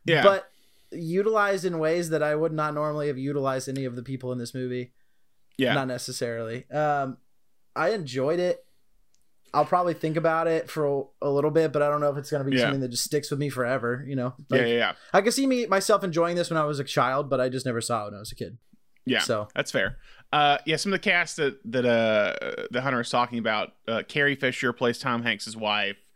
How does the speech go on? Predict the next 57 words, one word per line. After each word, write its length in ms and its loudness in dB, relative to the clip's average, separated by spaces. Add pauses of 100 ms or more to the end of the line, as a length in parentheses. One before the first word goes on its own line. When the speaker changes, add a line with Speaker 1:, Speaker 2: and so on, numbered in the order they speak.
(400)
Speaker 1:
Bruce 420 -2
Dern 460 2
plays 760 0
the, 540 0 (1040)
would 260 -2 (260)
pr-, 140 -14 (120)
uh, 120 2 (200)
probably 340 2
be 40 4
a 40 2
very 200 4
right-wing 720 0
neighbor 500 -2
Speaker 2:
Bruce 260 2
Dern 120 4
Speaker 1:
nowadays, 200 2
Speaker 2:
is 60 -4
Speaker 1:
though. 80 0
Speaker 2:
my 160 6
favorite 320 4
character 260 4
in 60 6
this 120 0
movie. 400 4
Speaker 1:
<laughs> 800 0
Speaker 2:
There's 200 10
a 60 6
lot 180 8
of 60 4
reasons 300 4
why 280 4
Bruce 200 2
Dern 160 4
is 60 -4
my 80 -2
favorite 220 2
character 100 0
in 60 0
this 100 4
movie, 200 6
but 100 0
I 80 4
feel 140 2
like 100 0
he 180 0
could 140 0
have 120 4
been 120 4
the 80 2
central 360 -2
character 480 0
and 120 -2
it 80 -2
would 100 0
have 120 -2
worked 320 -2
fine. 480 -8